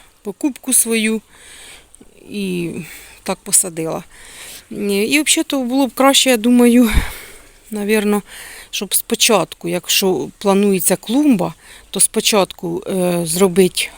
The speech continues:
оцей бордюр, а потім вже посадити самшит поруч біля нього. Так би було правильніше.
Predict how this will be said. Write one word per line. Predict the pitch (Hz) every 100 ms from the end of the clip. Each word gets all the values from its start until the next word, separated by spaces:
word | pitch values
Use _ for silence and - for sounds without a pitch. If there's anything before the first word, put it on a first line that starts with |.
| -
оцей | 208 - 175
бордюр, | 160 180 170 254 320 - - _ _ _ _ _ _ _ _ _ _ _ _ _
а | 196
потім | - 262 311 214
вже | 190 175
посадити | - - 190 214 247
самшит | 220 214 - 180 151 - - _ _ _ _
поруч | 214 180 175 - -
біля | 185 185 180
нього. | 180 170 170 180 _ _ _ _ _ -
Так | 208
би | 190 196
було | 190 196
правильніше. | 196 196 190 196 180 180 -